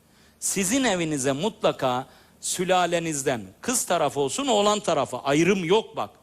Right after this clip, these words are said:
Ailede sakın ayrım yapmayın. Ama şimdi kadın kısmı, oğlan tarafından biri gelince böyle bir soğuk davranıyor. Oğlan da intikamını alıyor. Kızın anası gelince,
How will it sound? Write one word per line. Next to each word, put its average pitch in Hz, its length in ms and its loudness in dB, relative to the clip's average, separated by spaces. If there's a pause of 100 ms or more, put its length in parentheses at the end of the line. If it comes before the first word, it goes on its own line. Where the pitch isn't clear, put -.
(540)
Ailede 190 600 0
sakın 196 400 -2
ayrım 165 360 0
yapmayın. 135 540 -2 (880)
Ama 202 220 0
şimdi 240 380 -4
kadın 220 320 -2
kısmı, 226 460 -4 (760)
oğlan 220 360 0
tarafından 190 680 -2
biri 214 180 -4
gelince 233 480 -4
böyle 233 300 2
bir 240 60 -4
soğuk 208 480 0
davranıyor. 120 520 -4 (640)
Oğlan 240 420 2
da 233 60 -2
intikamını 220 680 -2
alıyor. 208 320 -2 (440)
Kızın 226 280 -2
anası 175 340 0
gelince, 202 540 0